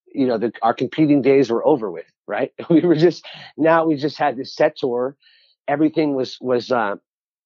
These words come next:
everything was laid out for us. You know, all we, all we did, all we had to do now was just have fun and, uh, and let it all, just let it all hang out, man. And, and, and that's exactly what we did on that tour. And it was just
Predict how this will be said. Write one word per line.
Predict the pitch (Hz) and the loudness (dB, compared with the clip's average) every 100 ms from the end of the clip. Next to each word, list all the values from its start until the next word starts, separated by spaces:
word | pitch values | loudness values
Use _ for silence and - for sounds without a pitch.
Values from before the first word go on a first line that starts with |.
| _ _ - | _ _ 0
everything | 135 143 151 139 | 2 4 2 0
was | 120 | -2
laid | 123 135 131 | 0 0 0
out | 117 - | -2 -4
for | - 113 127 | -4 -2 -4
us. | - - _ | -8 -20 _
You | 113 120 | -6 -2
know, | 123 | 2
all | 110 120 | 4 4
we, | 139 139 - - - - | 4 0 -2 -20 -4 2
all | 131 | 4
we | 143 | 4
did, | 123 131 123 - | 2 2 0 0
all | 120 139 | 0 2
we | 147 | 2
had | 143 | 0
to | 123 | 0
do | 120 | -2
now | 123 120 113 | 0 0 0
was | 113 | -4
just | 113 - | -8 -6
have | 113 95 | -4 -4
fun | 117 110 107 101 - | -4 -4 -6 -10 -14
and, | 104 98 98 98 | -12 -8 -10 -6
uh, | 104 98 90 90 _ _ _ _ _ _ - | -2 -2 -4 -8 _ _ _ _ _ _ -2
and | 113 113 | 2 4
let | 131 | 4
it | 113 | 4
all, | 117 110 - - | 4 2 -2 -10
just | 120 | -4
let | 117 | -2
it | 113 | 0
all | 113 | 0
hang | 117 113 120 | 0 -4 -2
out, | 123 | -2
man. | 87 87 98 - | -6 -16 -18 -16
And, | 98 95 - | -14 -14 -8
and, | 113 107 101 104 | -4 -2 -4 -6
and | 110 | -2
that's | 123 - | 0 0
exactly | 113 123 117 120 | 2 2 4 2
what | 110 | 0
we | 107 | 0
did | 117 | 0
on | 113 | 0
that | 107 92 | -4 -4
tour. | - 110 107 | -2 0 0
And | 101 | -4
it | |
was | 101 104 | -6 -2
just | 127 - | -2 -4